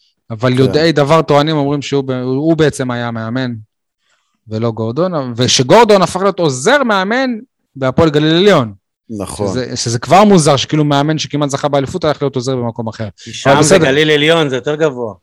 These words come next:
Speaker 1: הם לא הנושא, כן, הם לא הנושא. אייל, אתה רוצה לדבר על המשחק?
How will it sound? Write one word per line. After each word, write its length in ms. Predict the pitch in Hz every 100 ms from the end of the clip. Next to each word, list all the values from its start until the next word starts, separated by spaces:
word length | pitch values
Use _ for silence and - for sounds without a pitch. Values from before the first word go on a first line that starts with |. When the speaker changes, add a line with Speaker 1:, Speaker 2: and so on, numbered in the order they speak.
| _ 135
Speaker 1:
הם 240 | 165 170
לא 160 | 180 180
הנושא, 440 | 165 - 139 117 90 _ _ _
כן, 220 | 123 113 87 117
הם 160 | 127
לא 80 | 147
הנושא. 360 | 143 127 117 101 - _ 120
אייל, 260 | 151 170
אתה 120 | 143
רוצה 160 | 139 156
לדבר 280 | 151 151 156
על 60 | 151
המשחק? 360 | 143 - 156